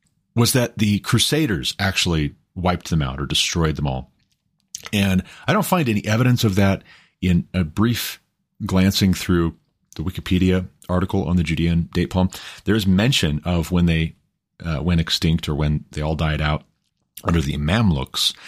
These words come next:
And there was widespread, uh, wi-, widespread, uh, devastation in Palestine, in Judea, in what is now the modern nation of Israel. You know, there, there was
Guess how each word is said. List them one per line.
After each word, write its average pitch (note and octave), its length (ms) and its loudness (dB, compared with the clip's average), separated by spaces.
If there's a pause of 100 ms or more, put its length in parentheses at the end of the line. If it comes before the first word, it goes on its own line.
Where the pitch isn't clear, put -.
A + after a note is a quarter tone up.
(320)
And F2+ 160 0
there F#2 120 4
was A#2 260 0
widespread, F#2+ 800 0 (360)
uh, D#2 100 -12
wi-, G2 320 -2
widespread, A2 600 0
uh, E2+ 180 2
devastation F#2 760 0
in F2+ 440 2
Palestine, F2 640 0
in E2+ 320 2
Judea, E2 480 0
in E2 320 0 (340)
what E2+ 140 0
is D#2 120 -2
now D#2 400 0
the D#2 80 -6
modern D#2 240 0
nation D2+ 260 -2
of D2 60 -4
Israel. D#2+ 440 0 (1160)
You - 240 -2
know, D#2 140 0
there, G#2 180 4
there G2+ 200 -2
was C3 540 2